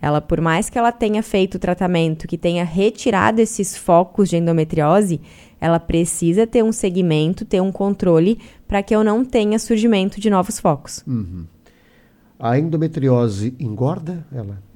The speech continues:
Speaker 2: a pessoa ganha peso?
Speaker 1: É uma paciente que ela tem uma doença inflamatória.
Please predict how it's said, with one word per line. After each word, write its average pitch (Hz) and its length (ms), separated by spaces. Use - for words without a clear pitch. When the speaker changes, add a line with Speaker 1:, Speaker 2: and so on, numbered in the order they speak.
Speaker 2:
a 107 40
pessoa 120 300
ganha 113 180
peso? - 420
Speaker 1:
É 226 100
uma 294 160
paciente 196 640
que - 80
ela 175 140
tem 196 240
uma 220 160
doença 180 720
inflamatória. 175 760